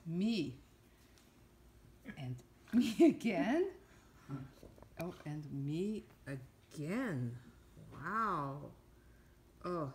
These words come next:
do I lo-, not look like some cat that's just, I've given up. I've resigned myself. I'm like the guy in Crocs. I'm going to Applebee's every night.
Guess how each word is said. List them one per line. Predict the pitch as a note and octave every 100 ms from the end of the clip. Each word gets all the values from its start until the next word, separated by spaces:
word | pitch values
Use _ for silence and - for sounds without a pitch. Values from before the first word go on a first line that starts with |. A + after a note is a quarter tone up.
| -
do | D#3
I | E3+
lo-, | G3 F3 E3
not | D#3 D#3 D#3+
look | D#3
like | D#3 C3
some | - D3+
cat | C3 C3+ C3+ C#3
that's | A#2+ -
just, | C#3 C#3 - - -
I've | C#3+ B2+
given | - D#3+ D#3 C3
up. | B2 - - - - - - - G#3+
I've | F#3
resigned | F#3 F3 F3 F3+ F#3
myself. | F3 D#3 D3 C#3 C3+
I'm | D#3
like | D#3+ E3
the | E3+
guy | E3 F3 E3+
in | E3 D3+
Crocs. | - C#3+ B2 - - - - - -
I'm | D#3+ D#3
going | F#3 F#3+
to | G3
Applebee's | - D#3+ E3+ D3 D#3 C#3+ C#3 - -
every | F3+ F3+ F3+ F3+
night. | E3 C#3+ C#3